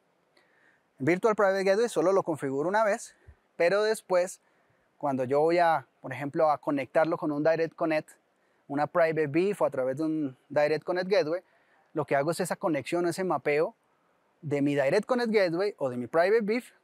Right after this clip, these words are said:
contra el Virtual Private Gateway con esa extensión que yo hago directamente dentro de la local zone. Entonces, esa es la abstracción de networking que existe acá. Y obviamente, pues, los V P Cs que se extienden hasta la local zone, pues permiten que entre las subredes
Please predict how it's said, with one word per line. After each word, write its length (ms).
contra 280
el 60
Virtual 320
Private 300
Gateway 280
con 160
esa 140
extensión 540
que 140
yo 160
hago 220
directamente 720
dentro 420
de 60
la 120
local 240
zone. 180
Entonces, 400
esa 220
es 40
la 80
abstracción 420
de 80
networking 440
que 80
existe 340
acá. 240
Y 100
obviamente, 520
pues, 300
los 200
V 140
P 140
Cs 400
que 120
se 100
extienden 380
hasta 220
la 100
local 300
zone, 260
pues 160
permiten 440
que 120
entre 200
las 140
subredes 760